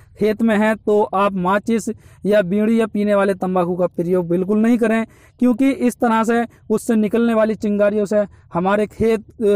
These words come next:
गेहूं की चिंगारी, अ, उसकी चिंगारियों से हमारे गेहूं के खेत जल जाते हैं और उसकी चपट आ जाती है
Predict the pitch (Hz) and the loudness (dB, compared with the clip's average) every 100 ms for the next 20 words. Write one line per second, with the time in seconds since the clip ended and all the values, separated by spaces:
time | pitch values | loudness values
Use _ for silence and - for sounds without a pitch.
0 | 202 175 196 202 196 214 208 202 185 - | 2 0 0 0 -2 -4 -2 -4 -4 -4
1 | 196 196 208 220 220 208 185 180 - - | -2 0 0 0 -2 -2 -2 -2 -6 -10
2 | 185 202 196 208 214 202 190 180 185 170 | -6 -2 0 0 0 -2 0 -2 -2 -4
3 | 175 175 - 175 - - - 160 185 208 | -4 -6 -4 -4 -6 -20 -10 -2 0 0
4 | 196 196 208 185 - 170 175 175 170 175 | 0 0 0 0 -4 -6 -4 -2 -2 0
5 | 196 190 190 208 | 0 0 0 -2